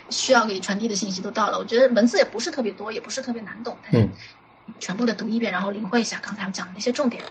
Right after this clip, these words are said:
Speaker 2: 嗯，好。
Speaker 1: OK，
Speaker 2: 行。
Speaker 1: 那我们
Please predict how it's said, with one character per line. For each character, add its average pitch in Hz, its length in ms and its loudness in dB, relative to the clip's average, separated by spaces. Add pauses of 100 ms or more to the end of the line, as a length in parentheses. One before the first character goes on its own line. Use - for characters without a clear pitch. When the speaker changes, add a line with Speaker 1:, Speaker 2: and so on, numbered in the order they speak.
(540)
Speaker 2:
嗯， 101 340 4 (360)
好。 113 340 2 (1400)
Speaker 1:
OK， 285 140 0
Speaker 2:
行。 330 80 6
Speaker 1:
那 294 100 0
我 233 60 0
们 240 240 0